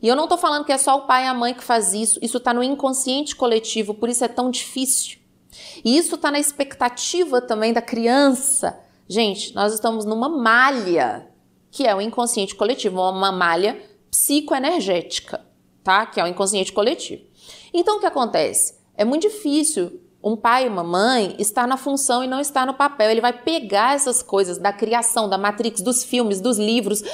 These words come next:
da parentada que fica metendo o bedelho de como tem que criar. Complicado, gente, complicado. Então, geralmente, a mãe, ela vai esboçar algumas coisas aqui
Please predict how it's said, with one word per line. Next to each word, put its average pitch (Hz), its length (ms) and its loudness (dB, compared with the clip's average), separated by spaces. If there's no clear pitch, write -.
da 214 140 2
parentada 240 880 4
que 202 100 -16
fica - 160 -2
metendo 226 320 0
o 208 40 -6
bedelho 214 380 2
de 180 100 -10
como 226 180 -2
tem 233 140 -2
que - 100 -16
criar. 226 840 0
Complicado, 554 760 2
gente, 170 280 -10
complicado. 254 680 -2
Então, 330 400 0
geralmente, 269 920 -2
a 226 120 2
mãe, 254 280 2
ela 233 160 4
vai 233 200 2
esboçar 208 1080 2
algumas 202 440 0
coisas 190 420 0
aqui 208 520 -2